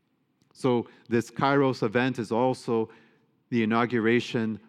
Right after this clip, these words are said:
of the service that Jesus, or ministry is another way of understanding it, of ministry. The Father who claims Jesus of Nazareth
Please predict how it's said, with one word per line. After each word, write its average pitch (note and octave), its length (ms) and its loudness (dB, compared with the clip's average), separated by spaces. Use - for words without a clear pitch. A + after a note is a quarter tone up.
of A2 120 -4
the F#2+ 100 -6
service - 840 -2
that A#2 180 -4
Jesus, G2 300 -10
or C3+ 120 -2
ministry F#3 560 -2
is G2+ 100 -8
another F#2+ 240 -6
way D#2+ 140 -8
of - 120 -12
understanding E2 540 -12
it, - 60 -12
of E2+ 140 -14
ministry. A#2+ 560 -4
The A#2 80 -2
Father C#3 560 0
who A#2 340 -2
claims B2+ 520 -2
Jesus C#3+ 680 0
of B2 160 -4
Nazareth G#2 760 -2